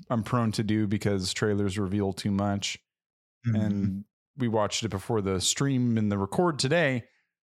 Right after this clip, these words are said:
Speaker 1: But when I, before I watched it the first time, I, when she fell off the cliff, I was like, "Why is, why is the trailer <laughs> show keep, keep going? Why should have stopped a little bit ago?" <laughs>
Speaker 2: Oh,
Speaker 1: Should have been, like,
Speaker 2: sure.
Speaker 1: fifty seconds, thirty to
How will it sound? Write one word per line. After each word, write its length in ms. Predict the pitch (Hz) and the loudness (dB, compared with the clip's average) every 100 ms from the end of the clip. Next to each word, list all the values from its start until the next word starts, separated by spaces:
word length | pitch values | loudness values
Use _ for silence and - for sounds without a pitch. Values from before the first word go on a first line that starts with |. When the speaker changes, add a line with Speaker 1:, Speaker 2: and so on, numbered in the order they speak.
| _ _ | _ _
Speaker 1:
But 140 | 123 113 | -2 0
when 120 | 123 | 0
I, 200 | 120 104 - - | 0 -2 -10 -10
before 260 | 123 151 131 | -4 0 2
I 40 | |
watched 220 | 127 123 | 2 0
it 40 | 107 | -4
the 80 | |
first 200 | 104 139 | -2 -2
time, 120 | 123 104 | 0 -2
I, 120 | 104 | -2
when 380 | 107 98 120 117 | -4 -4 -2 -2
she 140 | - | -2
fell 240 | 110 127 120 | -2 0 2
off 140 | 117 | 0
the 60 | 113 | -2
cliff, 240 | 131 123 | -2 -2
I 40 | 110 | -2
was 140 | 101 | -2
like, 120 | 104 101 | -4 -4
"Why 240 | 120 220 | -2 -2
is, 240 | 220 156 - _ _ _ _ _ | -2 -4 -8 _ _ _ _ _
why 140 | 135 196 | -2 0
is 120 | 214 | 0
the 80 | 170 | -2
trailer 260 | - 160 - | 2 0 0
<laughs> 80 | 170 | 0
show 220 | - - 605 605 208 | 2 0 0 -4 0
keep, 300 | 247 220 - _ | 0 0 -6 _
keep 160 | 190 180 | -2 2
going? 420 | 160 247 262 131 | 2 2 2 0
Why 120 | 139 | 0
should 180 | 180 262 | 0 0
have 80 | 208 | 0
stopped 340 | - 147 208 147 | 2 2 2 2
a 40 | |
little 180 | 127 117 | 2 2
bit 120 | 110 | 2
ago?" 640 | 110 117 131 190 190 - - | 2 2 2 2 0 -2 -4
<laughs> 80 | _ _ _ - - | _ _ _ -16 0
Speaker 2:
Oh, 320 | 127 120 107 | 2 4 4
Speaker 1:
Should 100 | 107 | 2
have 80 | 165 | 4
been, 120 | 151 | 2
like, 180 | 143 131 | 2 0
Speaker 2:
sure. 60 | 175 | 2
Speaker 1:
fifty 320 | 180 175 160 | 0 2 2
seconds, 600 | - 139 127 104 98 98 | 4 4 2 0 0 0
thirty 360 | 139 139 143 131 | 0 2 2 4
to 180 | 113 | 2